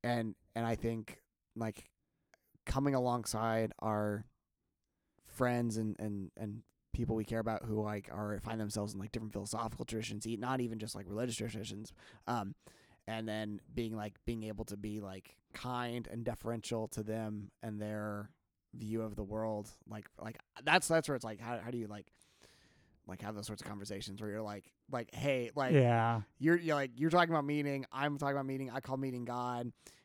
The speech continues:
Speaker 1: You, you're like, "No, there's no such thing. Like, I'm, meaning is a thing that we make up and assign ourselves, and it's a choice," you know, like, whatever, like, I don't know, if, you know, existentialism or something like that. But, like, um,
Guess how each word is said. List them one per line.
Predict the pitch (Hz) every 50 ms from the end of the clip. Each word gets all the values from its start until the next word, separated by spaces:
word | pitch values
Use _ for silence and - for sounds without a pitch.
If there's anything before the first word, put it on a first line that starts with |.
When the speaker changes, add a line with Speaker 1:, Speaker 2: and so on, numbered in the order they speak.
| _ - -
Speaker 1:
You, | 113 117 123 127 131 123 117 -
you're | 120 123 127
like, | 123 117 110 95
"No, | 117 131 123
there's | 123 120 120
no | 131
such | 113 - 123 117 -
thing. | 123 120 117 117 117 117 95
Like, | 110 113 113 113
I'm, | 113 120 117 - -
meaning | 113 120 120 117 117 113
is | 113 110
a | -
thing | - 120 113 110
that | 110 98
we | 107 110
make | 110 110 113 110 113
up | 110 110 -
and | 117 113
assign | 113 - - 113 117 110
ourselves, | 107 113 - 113 110 110 110 113 113
and | 113 110
it's | 113 117
a | 113
choice," | - 117 117 113 113 113 - -
you | 117
know, | 120 117
like, | 117 120 127 117
whatever, | 131 143 147 139 131
like, | 127 123 120
I | 120
don't | 120 117
know, | 113 -
if, | - 120
you | 120
know, | 110 -
existentialism | 110 123 117 110 - 120 123 - 131 131 127
or |
something | 120 139 143
like | 143 139
that. | - - -
But, | - 135
like, | 135 135 131 - - - - - 160 - - - _ _ _ - -
um, | 135 123 110 107 95 -